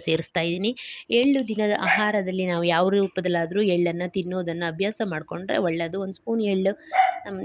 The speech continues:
ಡೈಲಿ ಅಡಿ-, ಅಥವಾ ಅಡಿಗೆಲೋ ಅಥವಾ ಹೀಗೇನಾದರೂ ಎಳ್ಳನ್ನು ತಿನ್ನೋದು ಒಳ್ಳೆಯದು.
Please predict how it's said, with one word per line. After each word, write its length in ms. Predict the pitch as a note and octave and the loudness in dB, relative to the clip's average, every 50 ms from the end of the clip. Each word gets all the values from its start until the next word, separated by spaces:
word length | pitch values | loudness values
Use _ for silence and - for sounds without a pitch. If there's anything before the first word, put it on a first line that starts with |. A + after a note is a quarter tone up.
| G3+ - | -2 2
ಡೈಲಿ 300 | F#3+ F#3+ F#3+ G3 G3 - - F#3+ | 2 4 4 2 0 0 -2 -2
ಅಡಿ-, 180 | F3+ F#3 - - | -2 -2 -2 -4
ಅಥವಾ 200 | F3 - F3+ F3+ E3 - | -6 -2 0 0 0 2
ಅಡಿಗೆಲೋ 400 | F3+ F3+ F3 F3+ E3+ D#3 D#3 D#3+ | 0 -2 -2 0 0 2 2 2
ಅಥವಾ 220 | D#3 D#3 E3 E3+ F3+ F3+ | 2 0 -2 -4 -4 -2
ಹೀಗೇನಾದರೂ 520 | G3+ G#3 G#3 A#3 G#3 F#3 E3 E3+ F#3+ G3+ F#3 F3 | -2 0 0 0 0 0 -2 -4 -2 -2 0 0
ಎಳ್ಳನ್ನು 320 | F3 E3+ E3 E3 E3 E3+ D#3+ F#3 | 0 0 -2 -2 -4 -6 -6 -6
ತಿನ್ನೋದು 340 | F3 E3+ D#3+ D#3+ D#3+ A#3 B3+ | -8 -6 -6 -6 -6 -6 -4
ಒಳ್ಳೆಯದು. 440 | A3+ F3 E3 D#3+ D#3+ - - - | -4 -4 -4 -2 -2 -2 -2 -2